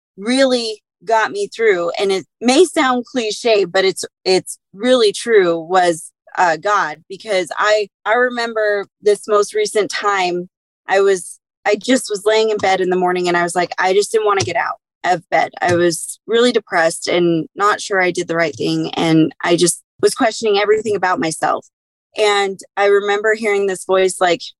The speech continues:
You gotta get up. Like, no one is gonna make Marissa's day but Marissa. No one's gonna pave the road for Marissa but Marissa. And if you don't get up and start s-, believing in your, in yourself truly and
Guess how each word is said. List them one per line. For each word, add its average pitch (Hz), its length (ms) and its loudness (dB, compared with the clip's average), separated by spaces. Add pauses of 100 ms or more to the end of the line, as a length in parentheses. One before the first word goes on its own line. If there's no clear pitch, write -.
(280)
You 226 220 2
gotta 370 240 2
get 196 180 2
up. 185 240 0 (200)
Like, 185 220 0 (140)
no 262 180 2
one 359 200 0
is 247 140 -6
gonna 247 220 -2
make 220 280 0
Marissa's 196 560 -2
day 180 300 2 (260)
but 190 160 0
Marissa. 180 580 -2 (180)
No 233 160 0
one's 302 240 0
gonna 277 280 0 (320)
pave 247 420 2
the 220 120 -2
road 220 400 2
for 208 180 -4
Marissa 190 720 0 (300)
but 202 160 2
Marissa. - 640 0 (180)
And 220 140 2
if 214 120 -2
you 233 180 -2
don't 311 240 0
get 269 160 -4
up 196 280 2 (360)
and 202 180 0
start 208 240 0
s-, - 200 -14 (340)
believing 262 520 2
in 233 140 0
your, 185 220 2 (160)
in 214 140 4
yourself 233 520 0
truly 202 640 0 (480)
and 214 240 2